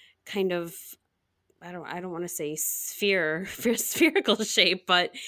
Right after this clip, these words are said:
uh, I don't know, a rounded shape to the end. I don't know, they're bent, yeah. I mean,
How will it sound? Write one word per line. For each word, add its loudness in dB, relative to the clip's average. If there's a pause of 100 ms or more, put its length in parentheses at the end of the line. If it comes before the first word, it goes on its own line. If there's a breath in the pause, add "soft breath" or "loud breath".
(360 loud breath)
uh, 4
I 2
don't 4
know, 0
a 2
rounded 4
shape -2
to -2
the 4
end. 0 (680)
I -4
don't 4
know, 8
they're 8
bent, 4
yeah. 6
I -2
mean, 0